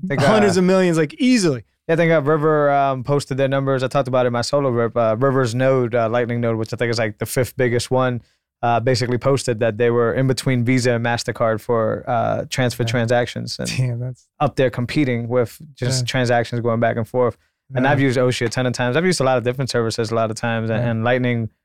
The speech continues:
Speaker 1: it, it works. When I first tried
Speaker 2: Yeah.
Speaker 1: Lightning, back to when I was putting my node, man, the amount of times that it would fail, right? To
Speaker 2: <laughs>
Speaker 1: j-, make pay-, payment route jumping and stuff like that was a nightmare.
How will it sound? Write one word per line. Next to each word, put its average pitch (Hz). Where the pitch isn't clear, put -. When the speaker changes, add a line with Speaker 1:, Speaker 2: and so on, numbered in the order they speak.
Speaker 1:
it, 143
it 156
works. 135
When 131
I 156
first 156
tried 147
Speaker 2:
Yeah. 131
Speaker 1:
Lightning, 127
back 127
to 131
when 127
I 123
was 120
putting 123
my 117
node, 120
man, 139
the 127
amount 131
of 120
times 131
that 127
it 127
would 123
fail, 131
right? 123
To 131
Speaker 2:
<laughs> 110
Speaker 1:
j-, 143
make 135
pay-, 135
payment 131
route 131
jumping 139
and 135
stuff 139
like 139
that 147
was 120
a 117
nightmare. 120